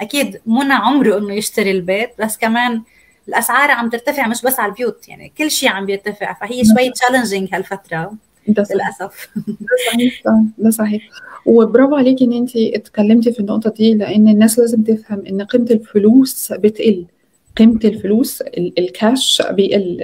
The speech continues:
Speaker 2: نتيجة للإنفليشن، التضخم العالمي اللي موجود، مش بس كندا بتعاني منه، ولكن
Speaker 1: صحيح.
Speaker 2: كل العالم. النهاردة لما كنت مثلًا،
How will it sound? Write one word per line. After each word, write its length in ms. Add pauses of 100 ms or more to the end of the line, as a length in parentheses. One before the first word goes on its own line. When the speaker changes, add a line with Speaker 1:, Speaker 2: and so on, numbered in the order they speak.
Speaker 2:
نتيجة 400
للإنفليشن، 840
التضخم 640
العالمي 580
اللي 160
موجود، 480 (360)
مش 120
بس 240
كندا 340
بتعاني 420 (100)
منه، 120
ولكن 400
Speaker 1:
صحيح. 100
Speaker 2:
كل 60 (160)
العالم. 200 (460)
النهاردة 380
لما 420 (340)
كنت 440
مثلًا، 520